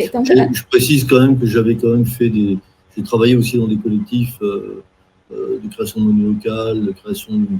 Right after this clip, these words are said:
Speaker 2: coopérative alimentaire bio, donc j'avais quand même un peu ces notions de, de, de réseau, on va dire.
Speaker 1: Hmm, ok.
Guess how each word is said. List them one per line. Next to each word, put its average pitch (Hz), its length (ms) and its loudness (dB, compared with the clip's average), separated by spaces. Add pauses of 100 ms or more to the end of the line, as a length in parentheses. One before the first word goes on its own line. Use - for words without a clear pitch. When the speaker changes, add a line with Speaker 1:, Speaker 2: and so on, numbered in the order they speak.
Speaker 2:
coopérative 104 540 -10
alimentaire 95 440 -2
bio, 107 420 -2
donc 98 160 -6
j'avais 104 200 -2
quand 113 160 -4
même 110 220 0
un 101 100 -8
peu 107 80 -12
ces 101 160 -14
notions 98 360 -6
de, 95 200 -2 (800)
de, 107 120 -8
de 104 100 -6
réseau, 110 260 2
on 95 100 -2
va - 80 -10
dire. - 160 -14 (400)
Speaker 1:
Hmm, 240 360 0 (340)
ok. 247 400 -2